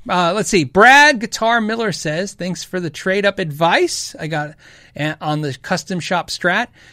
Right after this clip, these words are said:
It is the best playing guitar. I was able to get two, to,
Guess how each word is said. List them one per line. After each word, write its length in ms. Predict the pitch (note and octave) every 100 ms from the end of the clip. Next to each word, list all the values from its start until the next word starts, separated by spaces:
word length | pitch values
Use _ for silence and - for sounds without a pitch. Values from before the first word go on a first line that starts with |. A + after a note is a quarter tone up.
| _
It 80 | D#3+
is 120 | D3+
the 80 | D#3
best 260 | D#3 D3 -
playing 240 | D#3+ D3
guitar. 420 | C#3+ F3+ F#3 F3+
I 40 | C#3+
was 240 | C#3 B2
able 320 | D3+ D3 C#3+
to 100 | C3+
get 240 | C#3 C#3 -
two, 480 | - G3 G#3 G#3 - _ _ _ _
to, 260 | - F3+